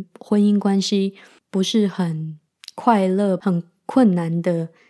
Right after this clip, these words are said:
那个时候呢，他的 bulimia 就犯得非常的严重啊。那进食障碍呢，只是一个大统称，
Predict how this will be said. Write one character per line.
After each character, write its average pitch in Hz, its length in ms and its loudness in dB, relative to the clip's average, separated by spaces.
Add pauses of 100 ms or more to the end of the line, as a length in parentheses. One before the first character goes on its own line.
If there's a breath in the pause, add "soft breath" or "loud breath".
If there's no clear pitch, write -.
(140 soft breath)
那 277 140 2
个 202 140 2
时 175 240 -4
候 196 300 0
呢， 175 360 -4
他 185 280 -4
的 175 180 -4
bulimia 180 720 0
就 175 220 -4
犯 165 320 -4
得 - 240 -12 (320 soft breath)
非 185 180 -2
常 175 180 -6
的 156 80 -6
严 160 320 -4
重 170 360 -6
啊。 202 180 -10 (920 soft breath)
那 226 180 4
进 240 200 4
食 202 200 2
障 196 240 2
碍 190 140 2
呢， 170 120 2
只 170 160 -4
是 202 140 0
一 180 140 0
个 175 260 -4 (380)
大 165 280 -4
统 185 320 -8
称， 175 440 -4